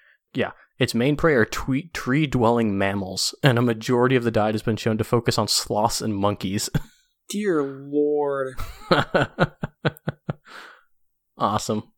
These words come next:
Speaker 2: I don't wanna mess with one of them.
Speaker 1: Nope.
Speaker 2: There's lots of, like, scary animals that, like, I'm like, "Okay, I could, I could be fine if I, like, saw that in the wild." But something like that is just like, "Nah, nah, I'm not gonna mess with that."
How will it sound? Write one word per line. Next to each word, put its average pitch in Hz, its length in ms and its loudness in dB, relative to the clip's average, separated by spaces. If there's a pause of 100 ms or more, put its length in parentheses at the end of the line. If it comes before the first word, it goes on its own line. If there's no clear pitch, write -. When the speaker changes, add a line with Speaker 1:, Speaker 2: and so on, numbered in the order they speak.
(180)
Speaker 2:
I 156 80 -2
don't 170 120 2
wanna 165 180 4
mess 139 300 -2
with 135 120 -4
one 131 200 -8
of 127 80 -8
them. 123 380 -10 (1300)
Speaker 1:
Nope. 110 400 -4 (120)
Speaker 2:
There's 165 160 4
lots 202 180 4
of, 254 80 4
like, 214 160 6
scary 147 440 2
animals 143 400 -2
that, 143 120 0
like, 127 300 -2 (260)
I'm 247 160 2
like, 240 260 2 (180)
"Okay, 160 260 2
I 156 120 6
could, 185 300 0 (400)
I 269 80 0
could 233 140 -2
be 196 80 0
fine 147 320 0
if 151 100 -4
I, 151 80 4
like, 139 160 0
saw 139 300 2
that 143 140 2
in 143 60 -4
the 139 100 2
wild." 139 480 0 (680)
But - 120 -8
something 269 200 6
like 190 220 4
that 139 160 4
is 131 100 0
just 135 180 -6
like, 156 220 -2
"Nah, 175 680 0
nah, 135 200 -4
I'm 143 80 -4
not 147 120 -6
gonna 139 140 -4
mess 127 180 -4
with 139 140 -12
that." - 240 -6